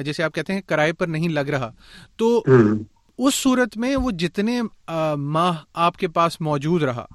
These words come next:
Speaker 1: अ, एक
Speaker 2: हम्म।
Speaker 1: तो ये बताइएगा कि क्या वो तमाम, अ, अ, महीने जो हैं वो negative gearing के लिए eligible होंगे? और दूसरा ये
Speaker 2: हम्म।
Speaker 1: बताइएगा कि उतने महीने उस property को अपने पास रखने के बाद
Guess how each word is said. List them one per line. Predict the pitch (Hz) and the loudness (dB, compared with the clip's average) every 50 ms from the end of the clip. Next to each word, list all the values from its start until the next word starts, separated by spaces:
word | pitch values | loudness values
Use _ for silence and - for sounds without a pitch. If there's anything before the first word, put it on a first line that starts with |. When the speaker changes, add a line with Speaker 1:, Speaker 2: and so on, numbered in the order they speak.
| - - - - | -20 -20 -20 -20
Speaker 1:
अ, | - 147 | -14 -8
एक | 147 147 143 143 139 - _ _ - 127 | -4 -2 -2 -2 -4 -6 _ _ 0 2
Speaker 2:
हम्म। | 120 117 113 - | 2 2 2 2
Speaker 1:
तो | 208 | 0
ये | 208 202 | 0 0
बताइएगा | 190 175 - 160 160 165 165 185 | 0 0 -2 -2 -2 -2 -4 -6
कि | 175 196 185 | -6 -8 -8
क्या | - - 170 165 | -4 -2 0 0
वो | 170 156 143 151 165 175 196 196 | 0 -2 -4 -4 0 0 0 2
तमाम, | - - 180 170 170 170 175 185 190 190 | 2 0 0 0 0 0 0 0 -2 -6
अ, | - - | -8 -8
अ, | 170 170 160 156 156 151 147 147 - - 151 147 147 | -6 -4 -2 -2 -2 -2 -4 -6 -8 -10 -10 -10 -8
महीने | 143 139 143 135 147 147 160 175 180 | -8 -8 -8 -8 -6 -6 -4 -4 -4
जो | 175 165 | -4 -4
हैं | 156 - 170 175 - - - - - _ - | -4 -4 -6 -8 -10 -16 -20 -20 -20 _ -6
वो | 139 170 180 | -4 -2 0
negative | 165 156 151 165 160 180 175 170 | 0 -2 -2 -2 -2 -2 -2 -2
gearing | 147 156 151 156 165 180 160 | -2 -4 -4 -2 -2 -4 -4
के | - 170 | -4 -4
लिए | 170 175 175 170 - | -2 -2 -2 -4 -4
eligible | 160 147 151 151 147 165 165 180 185 180 | -4 -4 -2 -2 -2 -2 -2 -2 0 0
होंगे? | 160 151 147 160 175 202 - _ - - - 139 - | 0 -2 -4 -4 -6 -8 -10 _ -20 -20 -16 -4 0
और | 180 180 180 | 0 0 0
दूसरा | 156 151 160 190 190 - - 277 269 | 0 -2 -2 -2 -2 0 2 4 6
ये | - | 6
Speaker 2:
हम्म। | - - | 4 4
Speaker 1:
बताइएगा | 202 165 160 147 143 147 156 151 175 208 214 _ - - _ - | 2 0 -2 -4 -4 -4 -6 -6 -6 -8 -8 _ -18 -20 _ -6
कि | 220 226 233 220 - _ _ _ _ - | -4 -2 -2 -4 -4 _ _ _ _ -2
उतने | 208 196 - - 233 247 262 269 254 247 233 - | -2 -2 0 0 0 2 2 2 2 2 0 -2
महीने | 180 175 175 147 165 175 180 185 208 214 214 214 | -2 -2 -2 -2 -2 -2 -2 0 0 0 -2 -2
उस | - 196 190 - - | -4 -4 -6 -6 -4
property | - 190 180 165 - 196 185 220 | -4 -4 -2 -2 -4 -6 -6 -6
को | 196 214 196 | -4 -4 -4
अपने | 175 196 196 196 | -2 -2 -4 -4
पास | 175 - 180 180 185 180 - 190 | -2 0 2 2 2 2 0 -2
रखने | 175 165 - - 190 185 | -4 -4 -2 -4 -2 -2
के | 190 175 | -2 0
बाद | 156 165 165 156 139 | 2 2 2 2 2